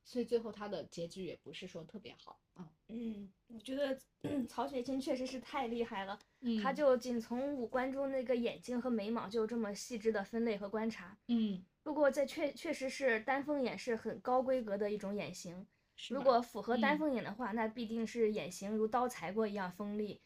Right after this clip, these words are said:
Speaker 1: 嗯。
Speaker 2: 细长又上扬，就代表着观察力敏锐，然后又乐观积极，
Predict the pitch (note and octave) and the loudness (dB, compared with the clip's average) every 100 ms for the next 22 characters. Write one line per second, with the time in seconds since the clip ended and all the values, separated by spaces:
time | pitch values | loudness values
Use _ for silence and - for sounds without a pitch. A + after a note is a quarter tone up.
0 | - A3+ G#3 F#3 A3 G#3 A#3 A3 C#4+ G#3 | -4 0 2 2 2 2 0 0 0 -2
1 | F3+ G#3 A#3 _ _ _ A#3+ A3+ A3 G3 | -4 -8 -14 _ _ _ 0 4 2 2
2 | D#3+ F#3+ F#3 B3 B3 F#3+ A#3 A3 F3 F3+ | -2 -2 0 0 2 0 2 2 0 2
3 | A3 F#3 - F3+ A3 A3 B3+ A3 A3+ A#3 | 2 2 -6 -6 0 2 4 2 0 0
4 | B3+ A3+ B2+ A2 | -4 -6 -8 -10